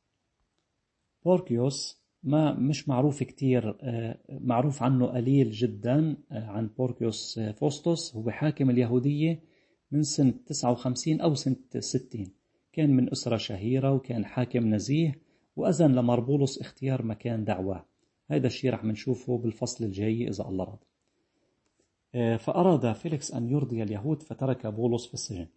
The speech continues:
ختم ولايته بأنه ترك ماربولوس أسير، مش اعتقاده بأنه خاطئ، وإنما ليكسب اليهود حتى بعد تركه الولاية. فضل بولس أنه يبقى بالحبس سنتين على أنه يدفع رشوة يطلق سراحه.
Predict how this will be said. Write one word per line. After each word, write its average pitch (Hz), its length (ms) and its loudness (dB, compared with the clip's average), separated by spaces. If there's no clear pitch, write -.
ختم 185 380 2
ولايته 139 400 2
بأنه 117 260 -2
ترك 143 340 0
ماربولوس 117 540 -2
أسير، 175 500 2
مش 165 160 -2
اعتقاده 143 460 2
بأنه 131 300 2
خاطئ، 123 460 -2
وإنما 127 480 2
ليكسب 120 460 -2
اليهود 110 380 -2
حتى 143 380 -4
بعد 104 280 0
تركه 117 280 -2
الولاية. 98 500 -2
فضل 156 440 4
بولس 120 380 2
أنه 123 120 -2
يبقى 143 260 2
بالحبس 120 480 -4
سنتين 139 520 -2
على 123 200 -2
أنه 127 160 -2
يدفع 107 320 -2
رشوة 113 460 -4
يطلق 120 400 -2
سراحه. - 460 -2